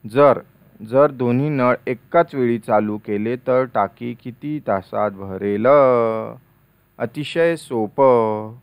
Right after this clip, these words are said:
बघा काय म्हणते, एका नळ आहे, दोन नळ आहे, दोन नळ आहे, एक नळ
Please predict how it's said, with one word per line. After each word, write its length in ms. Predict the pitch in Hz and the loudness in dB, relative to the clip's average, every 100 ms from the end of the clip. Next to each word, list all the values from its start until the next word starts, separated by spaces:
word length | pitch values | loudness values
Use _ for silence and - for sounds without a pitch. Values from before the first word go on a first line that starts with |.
| - | -8
बघा 220 | 123 98 - _ _ _ _ _ _ _ _ _ - | -4 -4 -6 _ _ _ _ _ _ _ _ _ 0
काय 120 | 135 | 2
म्हणते, 380 | 107 104 131 180 _ _ _ _ | 2 -2 -4 -4 _ _ _ _
एका 240 | 143 147 | -2 2
नळ 100 | 143 | 2
आहे, 100 | 107 | 2
दोन 240 | 98 147 165 | 2 2 4
नळ 180 | 143 117 | 6 4
आहे, 140 | 95 | 2
दोन 260 | 110 135 151 | 2 0 2
नळ 200 | 139 139 | 2 2
आहे, 240 | 127 131 | 0 -4
एक 240 | - 131 - | -6 -8 -6
नळ 240 | 127 123 | -2 0